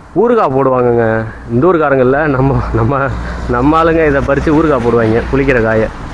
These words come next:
இங்க பாருங்க. ஏப்பா, எக்கச்சக்கமா இருக்கு. எக்கச்சக்கம், எக்கச்சக்கம், எக்கச்சக்கம். என்ன சொல்றதுன்னே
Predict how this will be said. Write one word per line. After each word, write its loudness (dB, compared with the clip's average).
இங்க -2
பாருங்க. 0
ஏப்பா, -4
எக்கச்சக்கமா -4
இருக்கு. -4
எக்கச்சக்கம், -10
எக்கச்சக்கம், -8
எக்கச்சக்கம். -8
என்ன -4
சொல்றதுன்னே 2